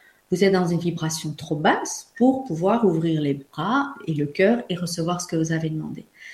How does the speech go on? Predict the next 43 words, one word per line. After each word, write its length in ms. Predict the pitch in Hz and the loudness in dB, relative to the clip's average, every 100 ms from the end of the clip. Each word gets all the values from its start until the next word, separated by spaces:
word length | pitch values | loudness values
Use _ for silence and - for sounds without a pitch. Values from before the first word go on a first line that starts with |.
| - - - _ - | -18 -20 -20 _ 4
Donc, 160 | 208 | 4
c'est 180 | 208 226 | 6 4
peut-être 180 | 262 233 | 6 8
juste 300 | 277 277 - | 8 6 6
un 100 | 226 | 4
signal, 560 | - - 220 226 208 170 | 4 6 8 10 8 4
c'est 200 | - 170 | -2 0
comme 320 | 196 185 - | 2 2 0
un 120 | 170 | -2
contraste 680 | 170 170 170 220 233 240 - | -2 -6 -2 4 4 4 -2
ou 60 | 170 | -2
un 100 | 165 | -2
sentiment, 760 | - 170 160 - 170 175 180 | -2 -10 -10 -6 -2 -2 0
euh, 160 | 151 151 | 0 0
qui 160 | 151 165 | -2 -2
est 40 | |
désagréable, 640 | 160 160 160 147 175 226 | 0 0 0 2 4 4
c'est 160 | 220 175 | 2 0
juste 300 | 160 220 - | 2 0 0
un 100 | 156 | -4
signal 640 | - - 247 214 185 233 339 339 - _ _ | -4 2 8 8 8 6 4 2 -8 _ _
qui 140 | - | 0
vous 160 | 185 185 | 2 4
indique 480 | 180 175 226 240 - | 4 4 2 2 -4
que 440 | 170 170 196 226 - - _ _ | 0 2 2 2 -4 -18 _ _
vous 280 | 147 165 165 | -4 0 2
allez 240 | 170 190 | 6 6
dans 100 | 202 | 6
le 80 | 175 | 4
sens 280 | 175 160 - | 0 -4 -4
contraire, 520 | - 165 - 220 233 | -2 -2 0 0 0
quelque 240 | - 160 160 | -2 -2 0
part, 220 | 190 180 | 2 2
du 100 | 156 | 0
bien-être 420 | 160 165 180 180 | 2 2 2 -2
que 100 | 175 | -4
vous 140 | 151 | -4
recherchez 540 | 156 151 - 143 - 180 | -2 -4 -6 -10 -6 -2
en, 100 | 147 | -2
en 240 | - 156 | 0 0
voulant 540 | 151 180 185 180 160 - _ - _ | 2 6 6 6 2 -4 _ -20 _
ce 200 | - - | -16 -4
désir-là. 760 | 147 160 156 151 156 165 262 - | 0 0 0 -2 -2 0 -2 -4